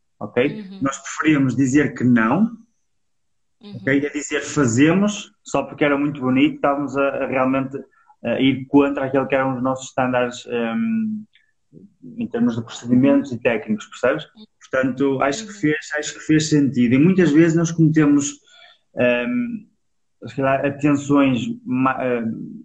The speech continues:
Speaker 1: ou desatenções, precisamente porque queremos avançar muito depressa,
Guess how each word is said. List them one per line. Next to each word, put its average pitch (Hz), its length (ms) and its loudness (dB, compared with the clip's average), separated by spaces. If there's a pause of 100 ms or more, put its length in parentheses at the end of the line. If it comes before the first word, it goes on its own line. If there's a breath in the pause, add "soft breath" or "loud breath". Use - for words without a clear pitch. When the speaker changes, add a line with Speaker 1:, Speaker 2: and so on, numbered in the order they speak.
(140)
Speaker 1:
ou 131 180 -4
desatenções, 143 1000 2
precisamente 143 680 0
porque - 220 -10
queremos 160 340 2
avançar 151 440 0
muito 147 300 -4
depressa, 135 560 -2